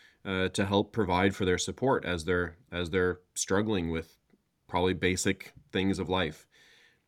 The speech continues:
And so here, especially on Paul's, um, third missionary journey, um, this is a big,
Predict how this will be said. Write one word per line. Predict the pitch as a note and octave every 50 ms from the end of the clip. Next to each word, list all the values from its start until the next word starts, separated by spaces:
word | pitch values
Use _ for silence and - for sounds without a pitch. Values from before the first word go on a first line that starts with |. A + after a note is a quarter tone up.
| _ _
And | A2 A2+ A2 -
so | - A#2 G#2+ G#2+ G#2 G2+ G2 F#2+ F#2+ -
here, | - - - B2 B2+ C3 B2
especially | A2+ G2+ - - - G#2+ G#2+ G#2 - A#2 G#2
on | F#2 F#2 F2+
Paul's, | - - G2 F#2+ F#2+ F#2+ F2 - - - - _
um, | G2 F#2 F2 F2 E2+ E2+ E2 D#2+ -
third | - G#2 G2+ G2 G2
missionary | G#2 F#2+ - - F#2+ F2+ F2+ F2
journey, | D#2 F2 D#2+ D#2 E2 F2+ F#2+ - _ - - - - _ _ -
um, | F#2+ F#2 F2 E2+ E2 E2 E2 E2+ E2 C#2+
this | G2+ G2+ -
is | G#2 F#2+
a | G2+ D#2+
big, | - - F#2+ F#2+ F#2+ G2 F2+ E2+ E2+